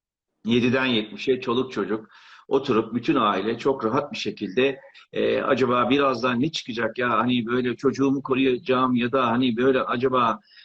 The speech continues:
e, tedirgin olabileceğim bir şey, e, hissetmeden gönül rahatlığıyla izleyebileceği bir iş. Bunu bu kadar uzun süre soluklu devam ettirebilmek de ayrı bir başarı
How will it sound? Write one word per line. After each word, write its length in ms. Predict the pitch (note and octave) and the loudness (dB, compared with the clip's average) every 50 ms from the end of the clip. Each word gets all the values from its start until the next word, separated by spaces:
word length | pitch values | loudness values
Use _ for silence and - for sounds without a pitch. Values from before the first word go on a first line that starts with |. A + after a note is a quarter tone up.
| _ - | _ -4
e, 140 | - A2+ A2+ | -2 -2 0
tedirgin 420 | - D#3 C3+ B2+ C#3 C3 D3 E3 | 0 0 2 2 2 2 2 2
olabileceğim 600 | D#3 C#3+ C3+ C3 B2+ C3 A#2+ B2+ C3+ C3+ C3+ C3+ | 2 4 4 2 2 0 0 0 0 0 0 0
bir 40 | B2 | -2
şey, 260 | - - - C#3+ C#3+ | -2 -4 -4 -2 -2
e, 300 | C#3 - - - A2+ A2 A2+ A2 A2 G#2+ G#2+ G#2 | -4 -4 -8 -8 -6 -4 -4 -4 -4 -4 -4 -4
hissetmeden 760 | A2+ A#2+ C3 C3+ - - F3 E3+ - A#2 G#2+ A2 B2+ C3 C3 | -4 -4 -4 -2 0 0 0 0 0 0 -2 0 0 2 2
gönül 220 | A#2+ B2+ C3+ D3+ D3+ C3 | 2 4 4 4 4 4
rahatlığıyla 460 | A2+ G2+ F#2+ - - G2+ G2 G#2+ B2+ | 4 4 2 0 -2 -6 -4 -2 -2
izleyebileceği 680 | A#2+ A#2+ A2+ G#2 A2 A#2 A2 G2+ F#2+ - D#3 E3+ F3 D#3 | -2 -2 -4 -4 -2 -2 -2 -4 -4 -6 -6 -4 -2 0
bir 100 | C#3+ A#2+ | 0 0
iş. 280 | G2+ - - - - _ _ _ _ _ _ _ _ _ _ _ - | 0 0 -4 -8 -12 _ _ _ _ _ _ _ _ _ _ _ -4
Bunu 500 | A#2 A#2+ C#3 D3 C#3 B2+ B2+ - - - - - - - - - - | 0 2 4 4 4 2 2 0 -4 -10 -18 -20 -20 -20 -20 -8 -4
bu 100 | C3+ B2+ | -2 0
kadar 300 | C#3 C3+ A#2+ A#2+ A2+ A2+ | 2 2 2 2 0 0
uzun 320 | C3+ B2 A2+ C3+ C3+ B2+ A#2 | -2 -2 0 0 0 0 0
süre 280 | - - A#2 G#2 G#2+ | -2 -2 -2 0 -2
soluklu 480 | G#2 - - A#2+ A#2 A2+ A2+ - A#2+ G#2 | -2 -2 -2 0 0 -2 -2 -4 -4 0
devam 340 | A2+ A2+ A#2 A#2 A2+ A2 G#2 | 2 2 4 4 2 2 0
ettirebilmek 640 | G2+ G2+ A2+ G#2+ G#2+ G#2 G2 G#2 B2+ C#3 C3+ - | -2 -4 -4 -4 -4 -2 -4 -4 -4 -4 -4 -4
de 60 | B2+ G2+ | -4 -2
ayrı 300 | G2+ G#2+ G#2 G2 G#2 F#2+ | 0 0 0 -2 -2 -4
bir 100 | F#2+ E2+ | -6 -6
başarı 420 | F#2 F2 - - F#2 F2 E2+ | -6 -6 -6 -6 -8 -8 -8